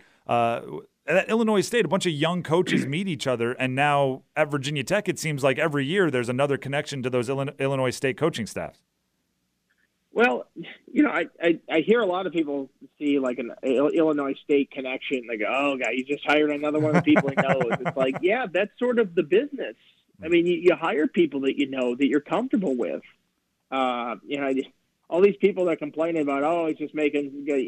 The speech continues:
Speaker 2: hiring his friends." It's like, what do you think Frank Beamer did with Bud Foster and Charlie Wiles and Stein Spring? Like, these were all people that had worked for him or, or were close to him during his, his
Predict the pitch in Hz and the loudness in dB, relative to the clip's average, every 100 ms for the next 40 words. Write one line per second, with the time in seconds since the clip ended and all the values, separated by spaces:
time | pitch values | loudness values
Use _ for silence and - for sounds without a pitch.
0 | - 151 156 147 139 - 147 151 151 135 | 0 2 2 2 -2 -4 -2 0 -2 -4
1 | 139 135 156 202 226 226 175 _ _ _ | -6 -4 -2 -4 -2 -4 -4 _ _ _
2 | _ 185 190 180 339 226 220 147 123 135 | _ -2 -2 6 4 4 2 2 2 -4
3 | - 156 180 - 156 175 - 156 123 120 | -2 -2 -2 -4 -4 -6 -2 0 0 -4
4 | - 156 160 151 151 156 160 143 117 120 | 0 2 2 0 -2 -2 -2 -2 -6 -20
5 | _ 147 170 185 - 185 139 107 123 135 | _ -6 -4 -4 -6 -6 -6 -6 0 0
6 | 127 - _ _ _ - 175 190 208 196 | 0 -10 _ _ _ 0 2 6 6 6
7 | - 196 196 170 151 156 151 160 190 - | 0 -2 -2 -6 -4 -2 -2 -2 -2 -2
8 | 160 143 151 143 135 131 - 139 139 135 | -2 0 -2 -4 -4 -4 0 0 0 -2
9 | 139 180 - 147 143 139 139 135 135 135 | 0 0 0 -2 -2 2 2 2 0 -2
10 | - 139 | 0 0